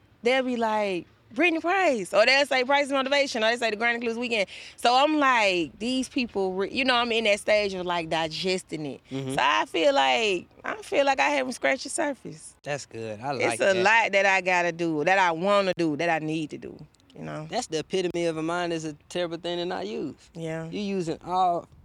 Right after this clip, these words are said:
Speaker 2: aspects of your brain, um, because that's a lot to, to juggle. Just being a mom in general
Speaker 1: Yep.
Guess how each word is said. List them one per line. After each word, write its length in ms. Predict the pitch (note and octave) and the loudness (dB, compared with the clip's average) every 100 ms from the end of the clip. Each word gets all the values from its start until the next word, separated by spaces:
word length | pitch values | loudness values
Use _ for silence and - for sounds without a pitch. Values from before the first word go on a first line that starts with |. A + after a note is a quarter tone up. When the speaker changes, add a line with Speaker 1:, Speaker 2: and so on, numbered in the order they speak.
| - | -6
Speaker 2:
aspects 520 | E3+ F#3 E3 C#3+ C3+ C#3+ | -4 -4 -6 -10 -10 -8
of 60 | |
your 140 | C3+ B2+ | -8 -6
brain, 400 | C3 C3 C3 D3+ _ _ _ _ | -4 -4 -4 -8 _ _ _ _
um, 440 | C#3 D3 C3+ C3 B2+ E3 | -4 -2 -2 -6 -8 -8
because 240 | D#3+ D#3 | -4 0
that's 200 | G#3+ - | 0 0
a 40 | |
lot 220 | F3+ F#3 - | 0 0 -2
to, 200 | D3 C3+ _ | -6 -8 _
to 100 | E3+ | -6
juggle. 340 | D3+ F#3+ F3+ C3 | 0 0 0 -2
Just 260 | D3 E3+ | -2 -2
being 200 | F3 F3+ | 0 0
a 40 | D3+ | 0
mom 320 | D3 F3 D#3+ | 0 0 -2
in 100 | B2+ | -2
general 340 | C#3 E3 D3+ | -2 0 2
Speaker 1:
Yep. 360 | D3 F#3+ C#4 | 2 2 0